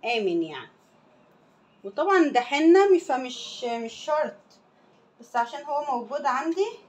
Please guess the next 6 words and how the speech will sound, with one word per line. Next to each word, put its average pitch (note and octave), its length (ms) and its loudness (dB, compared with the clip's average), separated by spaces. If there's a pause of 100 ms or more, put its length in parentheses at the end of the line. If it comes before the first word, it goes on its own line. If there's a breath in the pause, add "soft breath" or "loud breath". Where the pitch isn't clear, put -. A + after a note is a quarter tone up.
(240)
فانا B3+ 160 -8
حبيت A#3+ 460 -8
ان A#3 160 -8
انا D#4+ 280 -4 (800)
استغله. C4+ 760 -8 (800)
اهو A#3 300 -10